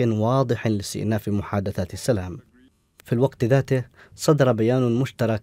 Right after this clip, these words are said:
لمجلس التعاون الخليجي وروسيا، شدد على ضرورة اتخاذ موقف دولي حازم ضد ممارسات ميليشيا الحوثي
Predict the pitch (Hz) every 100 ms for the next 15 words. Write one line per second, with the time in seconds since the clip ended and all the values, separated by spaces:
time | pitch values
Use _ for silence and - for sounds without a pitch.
0 | - 110 123 120 117 - 107 120 120 110
1 | 95 107 107 110 120 - 104 117 101 95
2 | 87 _ _ _ - 147 117 110 110 95
3 | 98 101 101 113 123 113 - 110 123 113
4 | 113 123 110 110 110 104 101 110 113 104
5 | 90 - 131 110 110 107 _ _ _ -
6 | 147 156 135 120 113 110 107 139 - 113
7 | 104 101 104 95 131 104 -